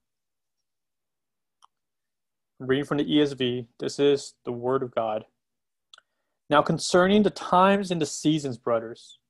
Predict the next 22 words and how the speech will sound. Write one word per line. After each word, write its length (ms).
you 180
have 220
no 300
need 320
to 80
have 340
anything 640
written 320
to 140
you, 260
for 160
you 300
yourselves 880
are 120
fully 440
aware 480
that 220
the 80
day 320
of 80
the 100
Lord 560